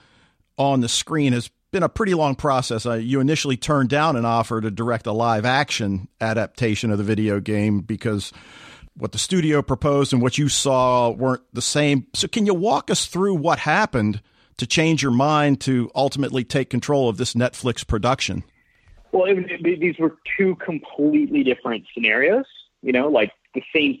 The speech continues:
Speaker 2: people were not involved. Like, the live action thing was one crew of people, and then this was completely separate. But, you know, the elevator summary of what happened here was,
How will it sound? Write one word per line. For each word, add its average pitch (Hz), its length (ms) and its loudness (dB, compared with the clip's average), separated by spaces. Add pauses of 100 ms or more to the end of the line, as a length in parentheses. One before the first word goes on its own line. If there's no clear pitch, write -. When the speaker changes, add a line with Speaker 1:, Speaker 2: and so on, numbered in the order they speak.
Speaker 2:
people 135 360 0
were 110 140 2
not 110 220 2
involved. 95 520 -4
Like, 92 140 -6 (120)
the 110 80 -2
live 107 280 2
action 104 420 0
thing 98 220 -8
was 92 140 -12
one 156 220 0
crew 156 340 0
of - 100 -6
people, 127 500 2
and 107 160 -2
then 104 180 -2
this 107 160 0 (100)
was 101 200 0 (220)
completely 117 840 0
separate. - 320 0 (840)
But, 123 180 0 (180)
you 131 160 2
know, 113 80 2
the 117 140 2
elevator 127 480 2
summary 107 340 -2
of 95 80 -6 (260)
what 110 180 2
happened 127 400 -2
here 95 320 0
was, 98 360 2